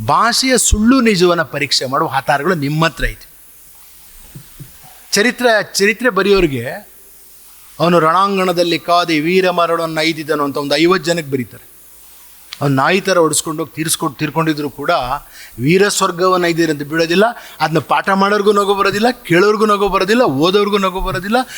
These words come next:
ಅದು ಸತ್ಯ ಸುಳ್ಳು ಪ್ರಶ್ನೆನೇ ಮಾಡಕ್ ಹೋಗೋದಿಲ್ಲ. ಯಾರಾದ್ರೂ ಸರಿಯಾಗಿ ಹೋಗಿ ರಿಸರ್ಚ್ ಮಾಡಿದ್ರೆ ಪಾಪ ಅವ್ನು ಓಡೋಗ್ಬಿಟ್ಟಿರ್ತಾನೆ ರಣಾಂಗಣದಿಂದ,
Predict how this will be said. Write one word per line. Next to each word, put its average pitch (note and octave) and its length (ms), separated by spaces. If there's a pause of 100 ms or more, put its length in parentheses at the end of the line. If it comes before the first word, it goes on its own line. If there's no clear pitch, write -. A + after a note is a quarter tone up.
(140)
ಅದು E3 160
ಸತ್ಯ G3 420
ಸುಳ್ಳು G3 280
ಪ್ರಶ್ನೆನೇ F3 520
ಮಾಡಕ್ F#3 260
ಹೋಗೋದಿಲ್ಲ. E3+ 340 (460)
ಯಾರಾದ್ರೂ F3 360
ಸರಿಯಾಗಿ F3+ 760 (680)
ಹೋಗಿ D#3+ 220
ರಿಸರ್ಚ್ E3 420
ಮಾಡಿದ್ರೆ E3+ 420
ಪಾಪ C3 260
ಅವ್ನು D3+ 220
ಓಡೋಗ್ಬಿಟ್ಟಿರ್ತಾನೆ D#3+ 720
ರಣಾಂಗಣದಿಂದ, B2+ 720